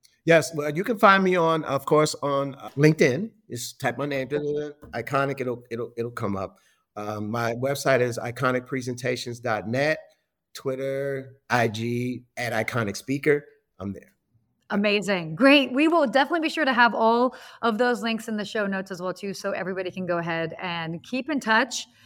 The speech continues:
Speaker 2: because it, this book is really gonna change so much and it's gonna make such a huge splash. So,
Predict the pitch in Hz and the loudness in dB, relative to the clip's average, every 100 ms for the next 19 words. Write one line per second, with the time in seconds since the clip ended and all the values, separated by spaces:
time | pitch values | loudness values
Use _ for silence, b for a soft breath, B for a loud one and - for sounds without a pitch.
0 | b b 226 - 214 294 233 240 240 - | b b -6 0 8 10 10 8 4 -6
1 | - _ _ _ 262 220 269 - 302 302 | -18 _ _ _ 0 0 0 2 2 2
2 | 220 226 254 247 240 240 254 233 - 254 | -2 -2 -2 0 -2 -2 -2 -2 -2 -2
3 | 240 202 - 196 - 220 208 - 214 220 | 0 0 -2 -8 -6 -4 -4 -6 -6 -6
4 | 220 - - 202 185 160 - - 208 190 | -8 -12 -12 -2 0 0 -6 0 4 4
5 | 180 | 4